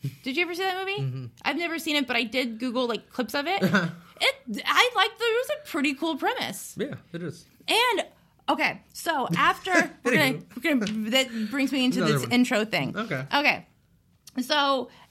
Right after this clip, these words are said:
Speaker 1: after she finds out about the pictures, and Soon Yi is home on break.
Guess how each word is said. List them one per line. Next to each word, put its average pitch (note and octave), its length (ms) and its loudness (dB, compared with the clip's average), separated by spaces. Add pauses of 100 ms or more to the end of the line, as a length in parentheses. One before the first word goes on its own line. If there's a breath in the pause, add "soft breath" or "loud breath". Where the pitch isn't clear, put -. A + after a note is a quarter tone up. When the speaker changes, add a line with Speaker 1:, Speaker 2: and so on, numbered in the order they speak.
(200 loud breath)
Speaker 1:
after F4+ 320 2
she G4+ 140 -2
finds D#4 300 -2
out A#3+ 320 2
about A3+ 320 0
the B3 60 -6
pictures, G3 580 -4 (460 soft breath)
and B3+ 160 6
Soon F4+ 300 4
Yi D#4 180 4
is B3+ 80 0
home C4 240 0
on F#3+ 160 0
break. G3 560 -2